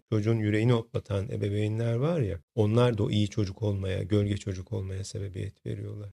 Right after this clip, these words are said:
Orada onay ihtiyacı da gelişiyor bir süre sonra, değil mi? O iyi çocukluğunun görülmesi, işte komşunun çimlerini biçen, market alışverişini yapan, ve aman yetiş dediğinde iki eli kanda olsa bile giden ama kendi çocuğunun kan tahliline gitmeyen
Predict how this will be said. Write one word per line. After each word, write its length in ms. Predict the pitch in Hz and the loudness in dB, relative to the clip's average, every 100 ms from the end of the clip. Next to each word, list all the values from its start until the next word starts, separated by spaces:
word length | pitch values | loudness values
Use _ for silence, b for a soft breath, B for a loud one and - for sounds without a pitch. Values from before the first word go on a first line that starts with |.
| _ | _
Orada 260 | 131 156 | 6 6
onay 360 | 143 113 143 202 | 4 6 6 4
ihtiyacı 520 | 110 - 135 131 147 | 0 2 4 4 2
da 60 | 180 | 0
gelişiyor 480 | 92 85 80 - 90 | 0 -2 -4 -6 -6
bir 60 | |
süre 260 | - 101 92 | -6 -6 -8
sonra, 320 | - 92 95 | -4 -4 0
değil 120 | 196 | 2
mi? 60 | 131 | 2
O 80 | 104 | 4
iyi 180 | 123 | 4
çocukluğunun 760 | 123 113 107 - 104 110 123 123 | 4 2 0 2 6 6 6 4
görülmesi, 520 | 107 107 104 104 101 | 4 4 4 2 -2
işte 240 | - - - | -6 -2 -4
komşunun 760 | - 113 107 117 113 113 147 - | 2 0 2 2 2 2 -2 -6
çimlerini 600 | - 110 107 110 110 107 | 0 4 4 4 2 2
biçen, 560 | 107 - 110 107 107 - | 0 2 4 4 0 0
market 340 | 113 107 120 110 | 2 2 2 0
alışverişini 760 | 117 110 - 113 104 - 107 | 0 -2 2 2 4 0 2
yapan, 680 | 107 104 107 110 107 107 107 - | 2 2 2 4 2 0 -2 -2
ve 60 | - | 2
aman 320 | 127 139 143 | 6 8 8
yetiş 420 | 135 123 127 - | 8 6 4 4
dediğinde 400 | 123 110 117 113 | 4 6 4 4
iki 260 | 113 - 123 | 0 2 2
eli 160 | 113 | 2
kanda 340 | 113 120 117 117 | 0 0 2 2
olsa 380 | 117 110 117 110 | 2 2 0 0
bile 140 | 110 | 0
giden 260 | 110 110 127 | 2 2 2
ama 200 | 139 113 | 2 2
kendi 300 | 120 120 117 | 2 0 0
çocuğunun 480 | 113 107 113 123 | 0 2 2 0
kan 240 | 120 117 110 | 0 0 2
tahliline 640 | 113 101 104 110 113 113 - - | 0 0 0 0 2 0 -4 -2
gitmeyen 580 | 123 - 107 95 92 | -2 0 2 2 0